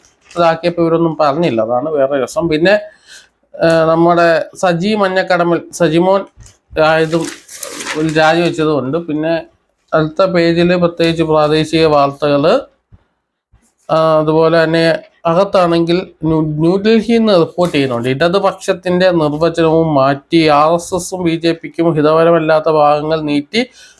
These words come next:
പാഠപുസ്തകത്തെ കാവ്യവൽക്കരിച്ചത്. അത് ഈ ബാബരി മസ്ജിദ് വിഷയം, അതുപോലത്തെ കാര്യങ്ങളൊക്കെ മാറ്റിയതുമായിട്ട് ബന്ധപ്പെട്ടിട്ടാണേ. ഉം. അതുപോലെ പിന്നെ അകത്തേക്ക് നോക്കുകയാണെങ്കിൽ സൂപ്പർ, ഇന്ത്യ സൂപ്പർ പവർ അല്ല, സു-, ആ, സൂപ്പർ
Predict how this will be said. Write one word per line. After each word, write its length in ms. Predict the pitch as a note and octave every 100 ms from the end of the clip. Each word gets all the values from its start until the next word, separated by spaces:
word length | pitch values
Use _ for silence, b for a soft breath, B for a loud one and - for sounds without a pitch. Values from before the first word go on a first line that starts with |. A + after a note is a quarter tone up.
| -
പാഠപുസ്തകത്തെ 720 | E3+ G3 G#3 F3+ F3+ E3+ G#3
കാവ്യവൽക്കരിച്ചത്. 800 | G3+ E3+ E3+ D#3+ C#3 C#3 A#2+ C3
അത് 100 | D3+
ഈ 120 | D#3 D#3 D#3
ബാബരി 340 | D3+ D#3 F3 F3+ E3+
മസ്ജിദ് 420 | D#3+ - D#3 E3 E3 B B B D3
വിഷയം, 420 | C#3+ E3 D#3+ D3+ C#3+
അതുപോലത്തെ 480 | D3+ D#3 D#3+ D#3 E3 D#3
കാര്യങ്ങളൊക്കെ 640 | C#3+ D#3 D#3 D#3+ D3+ D3+
മാറ്റിയതുമായിട്ട് 840 | C#3+ C#3+ D3+ - E3+ F3 E3+ E3+ D#3
ബന്ധപ്പെട്ടിട്ടാണേ. 840 | C#3+ C#3 C#3 B2 B2 G#2 F#2+ A#2+ D#3+ - _ _ _ B2+
ഉം. 140 | C3+ C3+ - b b b b b
അതുപോലെ 500 | D3+ E3+ F#3 G3 G3
പിന്നെ 360 | F#3 E3+ F#3 G3
അകത്തേക്ക് 680 | F3 F3 F3 F#3+ F#3 F3+ F#3
നോക്കുകയാണെങ്കിൽ 720 | F3 E3+ F3+ E3+ E3 E3 F3 F3+
സൂപ്പർ, 580 | F3 F3 F3 - G#3 G#3 G3+ - _ _ _ -
ഇന്ത്യ 300 | F3 G#3 A#3
സൂപ്പർ 400 | A3+ F#3+ F3+ G3 F#3
പവർ 240 | F3 E3+
അല്ല, 160 | E3 E3
സു-, 320 | F#3+ - E3 - C3+
ആ, 60 | C3+ C3+ C3+ C3 C3
സൂപ്പർ 380 | - D#3 E3